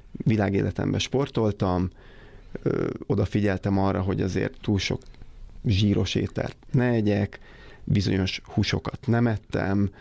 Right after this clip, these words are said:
ö, lehet így utólag visszagondolva, hogy azért zöldségből kevesebbet ettem,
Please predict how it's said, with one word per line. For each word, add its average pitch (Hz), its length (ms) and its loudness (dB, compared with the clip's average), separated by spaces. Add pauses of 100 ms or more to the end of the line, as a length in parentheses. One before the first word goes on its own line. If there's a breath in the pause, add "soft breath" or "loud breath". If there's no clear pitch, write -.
(480 loud breath)
ö, - 240 0 (800)
lehet 123 500 2
így 104 140 4
utólag 104 320 2
visszagondolva, 98 540 2
hogy 107 120 2
azért 98 260 2
zöldségből 98 640 0
kevesebbet 113 640 0
ettem, 104 540 0